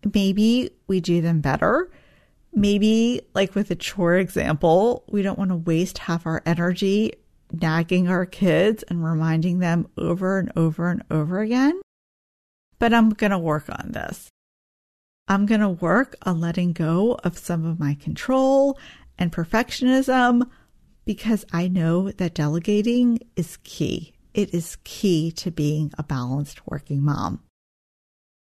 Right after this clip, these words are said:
Now, of these five things that I mentioned,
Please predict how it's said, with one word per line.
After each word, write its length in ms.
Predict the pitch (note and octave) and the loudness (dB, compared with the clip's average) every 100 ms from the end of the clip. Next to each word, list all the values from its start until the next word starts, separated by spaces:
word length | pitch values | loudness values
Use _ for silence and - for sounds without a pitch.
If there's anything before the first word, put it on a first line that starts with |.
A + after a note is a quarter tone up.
| - | 2
Now, 340 | B3+ G#3+ - - | 4 2 -2 -2
of 300 | A3+ C#4 - | 0 0 -2
these 320 | A#3 A3 A#3 | -2 0 -2
five 380 | - F3 E3 G3 | -4 -4 -2 -4
things 460 | - F#3 F#3+ F3+ - | -2 0 0 0 -2
that 140 | F#3 | -4
I 100 | G3 | -2
mentioned, 680 | F#3+ D#3 D3+ - - A3 F#4 | 0 0 -2 -2 0 2 2